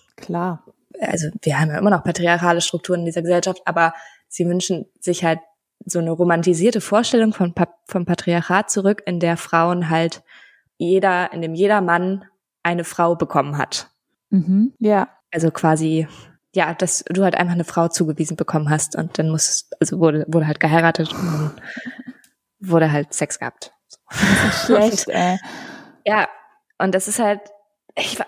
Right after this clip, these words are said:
Speaker 2: es ist, und es gibt noch so viele mehr Gruppierungen im Internet, die so ein Sch-, also die solche Dinge wirklich denken und da, es ist halt so krass teilweise, was da einfach abgeht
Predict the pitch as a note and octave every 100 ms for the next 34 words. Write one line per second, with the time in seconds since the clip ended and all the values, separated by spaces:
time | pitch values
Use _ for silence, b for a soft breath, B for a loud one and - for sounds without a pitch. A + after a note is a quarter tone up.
0 | - - - A3 - G#3 G#3+ G#3+ G#3+ -
1 | A#3+ - A3 - A3+ B3 C4+ - B3 A#3
2 | G#3 G3+ G#3+ G#3 G3+ - - _ - -
3 | - F#3+ - A3 A3+ G3+ F#3+ F#3+ F#3+ G3
4 | F#3+ - F#3 G3 F#3 F3+ F3+ - - G3
5 | F#3 F3+ F#3 F#3+ G3 F#3+ F3 - - -
6 | _ _ F#3+ F#3 F#3+ F#3+ G3+ G3+ G3 G#3+
7 | G3+ G3 - - F#3+ G3 G#3+ F#3+ F3+ F#3
8 | F3+ F3+ F3 E3+ _ _ _ G3+ - F#3+
9 | - - A3+ G3 - A#3 A#3+ A#3 b b
10 | b b b _ _ - C4+ E4+ - -
11 | F#3 F3+ E3+ E3+ F3 F#3 - - F#3 -
12 | - - E3+ E3 -